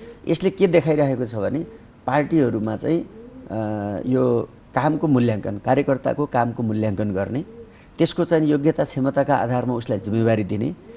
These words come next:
र खास गरी यो चाहिँ, अ, पार्टीले, अ, यो संसदीय क्षेत्रमा जिम्मेवारी दिने विषयमा अथवा अरू चाहिँ नियुक्तिका सन्दर्भमा, अरू चाहिँ जिम्मेवारीको सन्दर्भमा पार्टीमा एउटा स्पष्ट चाहिँ एउटा स्पष्ट विधि,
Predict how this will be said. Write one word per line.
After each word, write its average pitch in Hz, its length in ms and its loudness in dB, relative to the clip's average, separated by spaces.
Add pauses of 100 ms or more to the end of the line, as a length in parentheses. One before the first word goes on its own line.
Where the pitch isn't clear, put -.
(180)
र 147 80 2
खास 165 260 2
गरी 190 140 4
यो 175 160 6
चाहिँ, 175 260 2
अ, - 40 -10 (840)
पार्टीले, 156 640 4 (320)
अ, 117 320 2 (120)
यो 156 240 6
संसदीय 160 480 6
क्षेत्रमा 135 520 2 (320)
जिम्मेवारी 143 440 6
दिने 131 260 4
विषयमा 110 520 -2 (280)
अथवा 139 220 2
अरू 190 280 6
चाहिँ 190 260 2 (280)
नियुक्तिका 160 420 6
सन्दर्भमा, 123 520 -2
अरू 165 360 2
चाहिँ 160 260 -2 (260)
जिम्मेवारीको 143 460 2
सन्दर्भमा 117 560 -6 (300)
पार्टीमा 156 360 4
एउटा 156 260 4
स्पष्ट 180 400 -2
चाहिँ 151 300 4 (1700)
एउटा 127 140 4
स्पष्ट 170 320 -2
विधि, 135 420 2